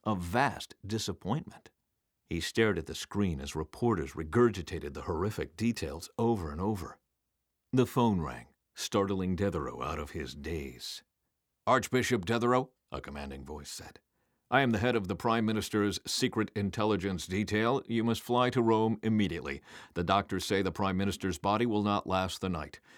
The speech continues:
It would please the people to know that during his last minutes, a man of God was with him. Your flight to Rome has been booked, and a limousine is already on the way to take you to Heathrow Airport." Four hours later, Detherow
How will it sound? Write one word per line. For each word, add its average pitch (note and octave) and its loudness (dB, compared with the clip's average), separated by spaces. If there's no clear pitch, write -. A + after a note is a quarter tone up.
It - -8
would D#2+ -2
please G2+ 2
the F2+ -4
people A2 2
to A2 0
know A2+ 4
that G2 0
during A2+ 2
his F#2+ 2
last G#2+ 2
minutes, C3+ 0
a A#2 0
man A#2 2
of A2 0
God F2+ 0
was G2 0
with F2+ -4
him. - -12
Your D#2 -6
flight F#2+ 0
to G2+ -2
Rome A2+ 4
has G#2+ 2
been G#2+ 2
booked, C3 2
and G#2+ 2
a - 2
limousine A#2 2
is B2 2
already A2+ 4
on G#2+ 0
the G2+ 2
way G#2+ 2
to G#2 2
take G2+ 0
you G2+ 2
to F#2+ -2
Heathrow E2+ -2
Airport." F2 -4
Four D#2 -4
hours C2 -10
later, F2 -4
Detherow F2 -4